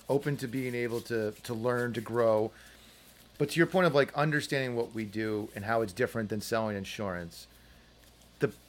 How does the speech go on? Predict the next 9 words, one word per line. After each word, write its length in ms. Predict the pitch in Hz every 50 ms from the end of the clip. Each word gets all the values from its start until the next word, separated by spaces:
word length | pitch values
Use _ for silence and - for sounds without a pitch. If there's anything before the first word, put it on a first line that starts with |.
| - -
the, 360 | 120 135 135 127 123 123 - - - - - - - - - - - - -
it's 160 | 147 - 156
a, 80 | 147 120 - -
it's 140 | 135 - 151
a 60 | 143
really, 540 | 120 113 123 160 196 196 202 196 165 143 - - - -
it's 120 | - - -
a 40 |
pr-, 300 | - - - - - -